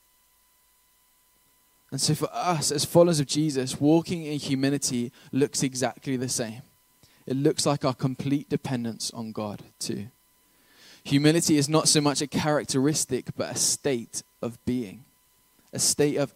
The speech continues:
utter dependence on God and obedience to him. I love one devotional that I read this week that said, "Humility is the soil in which the fruits of the Spirit grow." And that's so right, isn't it?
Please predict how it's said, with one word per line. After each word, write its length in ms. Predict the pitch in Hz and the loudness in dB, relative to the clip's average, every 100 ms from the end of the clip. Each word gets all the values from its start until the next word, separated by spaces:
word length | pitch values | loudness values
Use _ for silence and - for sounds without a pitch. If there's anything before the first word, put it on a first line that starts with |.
| _ | _
utter 360 | - 160 - 160 | -6 -4 -4 -6
dependence 760 | 151 151 - 139 127 117 - - | -4 -6 -4 -8 -6 -8 -8 -10
on 140 | 117 | -10
God 420 | 110 104 107 120 - | -6 -6 -6 -14 -16
and 140 | - | -12
obedience 560 | 107 - 110 104 107 - | -10 -10 -12 -12 -14 -14
to 140 | - | -14
him. 300 | - - 131 - _ _ _ _ _ _ _ _ _ _ _ - | -14 -16 -18 -20 _ _ _ _ _ _ _ _ _ _ _ -4
I 40 | |
love 240 | 123 139 127 | 4 4 4
one 180 | 139 | 2
devotional 480 | 131 123 127 127 127 | 4 4 4 4 0
that 140 | 110 101 | 0 -2
I 40 | |
read 220 | 107 117 | -2 -4
this 240 | - 113 - | -6 -8 -4
week 180 | 110 - | -6 -6
that 120 | 95 | -10
said, 300 | - 113 - - - - | -6 -8 -10 -20 -20 -10
"Humility 760 | - 127 135 147 - 151 143 - | -4 0 2 0 0 0 0 -2
is 140 | 127 | -6
the 100 | 127 | -4
soil 640 | - - 131 113 107 117 - | -2 2 4 2 0 -8 -10
in 180 | 123 117 | -10 -6
which 300 | 123 - - | -6 -6 -8
the 80 | 110 | -8
fruits 540 | - 123 127 - - | -2 0 0 -2 -8
of 160 | - 117 | -8 -10
the 80 | |
Spirit 480 | 110 - - 98 90 - _ _ | -6 -4 -4 -8 -10 -20 _ _
grow." 320 | - 110 98 113 _ _ _ _ _ _ _ _ _ _ _ _ _ _ _ | -8 -8 -8 -16 _ _ _ _ _ _ _ _ _ _ _ _ _ _ _
And 100 | 117 | -8
that's 160 | 117 - | -4 -2
so 200 | - 131 | 0 0
right, 320 | 120 123 117 | 0 0 -2
isn't 220 | 117 107 | -6 -10
it? 100 | 101 | -12